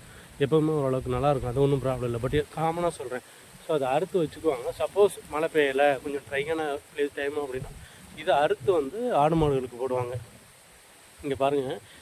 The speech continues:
இது வந்து தென்னந்தோப்பு. இந்த தென்னந்தோப்புல வந்து தண்ணி எவ்வளோ நிக்குது பாருங்க.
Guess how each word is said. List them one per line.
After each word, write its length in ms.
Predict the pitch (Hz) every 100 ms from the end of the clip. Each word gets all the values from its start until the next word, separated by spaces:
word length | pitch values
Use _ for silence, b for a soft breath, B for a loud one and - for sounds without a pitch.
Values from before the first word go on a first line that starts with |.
| B
இது 140 | 147 147
வந்து 180 | 143 143
தென்னந்தோப்பு. 600 | 147 165 160 113 123 175
இந்த 140 | 143 127 -
தென்னந்தோப்புல 520 | 131 175 226 214 156
வந்து 280 | 147 139 139
தண்ணி 240 | 143 185
எவ்வளோ 320 | 160 143 151
நிக்குது 180 | 127 139
பாருங்க. 220 | 117 117